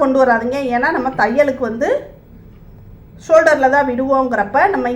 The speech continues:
இந்த வளைவு வருது பார்த்தீங்களா, இந்த இடத்துல இதை சரியா வச்சுக்கோங்க. இந்த இடம் சரியா இருக்கணும். இது பாருங்க,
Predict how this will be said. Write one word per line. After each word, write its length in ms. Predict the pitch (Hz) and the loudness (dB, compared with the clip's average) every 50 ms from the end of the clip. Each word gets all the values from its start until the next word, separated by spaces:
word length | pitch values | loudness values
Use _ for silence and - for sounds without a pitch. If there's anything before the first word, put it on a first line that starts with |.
| 247 | -6
இந்த 160 | 262 302 294 269 247 226 | -4 -2 0 0 0 2
வளைவு 340 | 240 254 294 330 392 392 403 285 269 | 2 2 2 2 0 0 0 0 0
வருது 200 | 262 247 226 214 214 | 0 -2 -4 -8 -8
பார்த்தீங்களா, 400 | 208 202 196 190 196 214 240 247 247 220 226 | -10 -10 -8 -6 -2 0 2 2 0 0 -4
இந்த 220 | 240 285 330 330 311 240 202 | -6 -6 -4 -2 0 0 0
இடத்துல 320 | 196 220 220 - 208 208 233 247 285 392 - - - - - - - - - - - - - - - - - - | -2 -4 -6 -4 -2 0 0 0 0 0 -4 -8 -14 -18 -20 -20 -20 -20 -20 -20 -20 -20 -20 -20 -20 -20 -20 -14
இதை 120 | - 208 226 220 - | -10 -10 -8 -4 -2
சரியா 260 | 240 247 269 285 294 247 202 | -2 -2 0 2 2 2 0
வச்சுக்கோங்க. 460 | 196 - - - 190 190 196 190 220 254 370 494 - - - - - - - - - - - - - - - - - - - - | -2 -6 -8 -8 -6 -4 -2 -2 -2 -2 -2 -4 -8 -14 -18 -20 -20 -20 -20 -20 -20 -20 -20 -20 -20 -20 -20 -20 -20 -20 -20 -18
இந்த 100 | - 226 220 226 | -10 -8 -6 -4
இடம் 200 | 247 247 247 240 | -4 -4 -4 -6
சரியா 240 | 226 233 240 240 233 208 | -6 -4 -4 -2 -4 -4
இருக்கணும். 400 | 202 - 202 196 208 233 285 - - - - - - - - - - - - - - - - - - - - - - | -4 -6 -8 -6 -6 -6 -6 -8 -10 -16 -18 -20 -20 -20 -20 -20 -20 -20 -20 -20 -20 -20 -20 -20 -20 -20 -20 -20 -20
இது 160 | - - 208 | -16 -8 -6
பாருங்க, 240 | 220 196 202 240 277 | -6 -4 -2 -2 -4